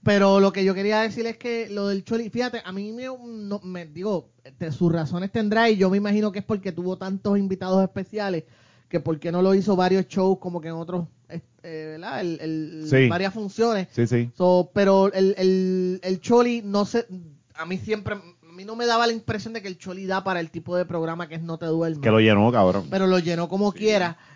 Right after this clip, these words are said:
Speaker 1: y lo hizo buen trabajo hasta donde yo he escuchado. Lo que pasa es que... Eh, el Choli te da la libertad de ser, de, de que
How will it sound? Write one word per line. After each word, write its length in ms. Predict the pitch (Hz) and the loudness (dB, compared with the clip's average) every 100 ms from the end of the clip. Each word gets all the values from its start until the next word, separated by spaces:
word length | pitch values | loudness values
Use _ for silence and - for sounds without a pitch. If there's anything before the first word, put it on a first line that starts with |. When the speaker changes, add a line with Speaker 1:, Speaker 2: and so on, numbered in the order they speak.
| - | -12
Speaker 1:
y 100 | 180 | -4
lo 100 | 180 | -4
hizo 280 | 175 156 185 | -4 -2 0
buen 200 | 196 202 | 0 2
trabajo 340 | 220 208 269 | 2 4 4
hasta 180 | 302 214 | 2 -2
donde 240 | 185 180 | -4 -2
yo 180 | 165 175 | 0 0
he 40 | 185 | -2
escuchado. 500 | - 190 214 233 240 | -6 -8 -2 2 2
Lo 100 | 185 | 2
que 80 | 165 | 0
pasa 240 | 165 202 | -6 -12
es 40 | |
que... 380 | - 220 208 190 _ _ _ - | -10 -6 -6 -8 _ _ _ -8
Eh, 1040 | 185 185 180 175 170 160 156 147 131 117 95 87 _ _ _ _ _ _ _ - | 0 2 2 2 0 -2 -2 -4 -8 -14 -20 _ _ _ _ _ _ _ _ -6
el 180 | 202 196 | -4 2
Choli 240 | 220 220 | 4 4
te 120 | 226 | 4
da 140 | 254 254 | 4 4
la 100 | 262 | 4
libertad 500 | 262 247 240 262 254 | 2 0 0 2 4
de 160 | 233 202 | 4 0
ser, 280 | 214 208 | -4 -6
de, 180 | 190 190 | -6 -8
de 220 | 165 180 151 | -8 -12 -10
que 260 | 180 175 | -14 -16